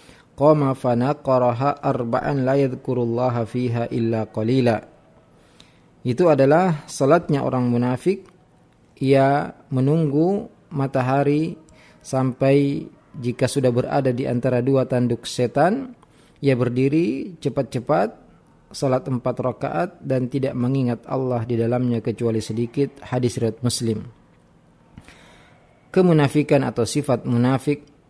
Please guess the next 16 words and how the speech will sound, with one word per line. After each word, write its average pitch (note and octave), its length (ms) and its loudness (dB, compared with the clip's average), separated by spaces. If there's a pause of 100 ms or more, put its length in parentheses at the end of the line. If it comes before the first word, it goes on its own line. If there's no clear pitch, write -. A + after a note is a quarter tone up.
(240)
adalah B2+ 560 0 (540)
salah C3+ 260 0
satu B2 300 -2
sifat A2+ 420 -4
hati C#3 560 -2 (140)
yang A#2+ 180 -2
sangat A#2+ 300 -2
buruk, C3+ 400 0 (1080)
yaitu C3+ 600 0 (240)
menampakkan D3+ 960 2 (320)
sesuatu D3 640 2
yang C3 180 2
berbeda C#3 460 2
dengan A#2+ 240 2
apa C3 320 -2
yang C3+ 320 -2